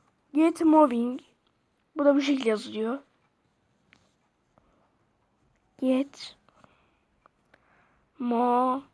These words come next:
win. Get Moving bu şekilde yazılıyor. G E T M O V I N G. Bu şekilde.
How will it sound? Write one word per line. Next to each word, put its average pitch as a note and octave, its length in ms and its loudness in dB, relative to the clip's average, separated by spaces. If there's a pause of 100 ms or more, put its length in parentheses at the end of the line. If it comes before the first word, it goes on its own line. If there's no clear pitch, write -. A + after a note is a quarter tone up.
(1600)
win. G#3+ 520 -10 (4000)
Get D#4 260 0
Moving C#4 460 -2 (260)
bu D#4 80 0
şekilde C#4 320 -4
yazılıyor. A#3 520 -6 (800)
G D#4 100 4
E D4+ 520 8
T E4 400 4 (100)
M C#4+ 400 0
O D#4 380 2
V D#4 280 0
I D4 340 0
N C#4+ 220 2
G. B3+ 300 -4 (540)
Bu D#4+ 80 -2
şekilde. B3+ 340 -10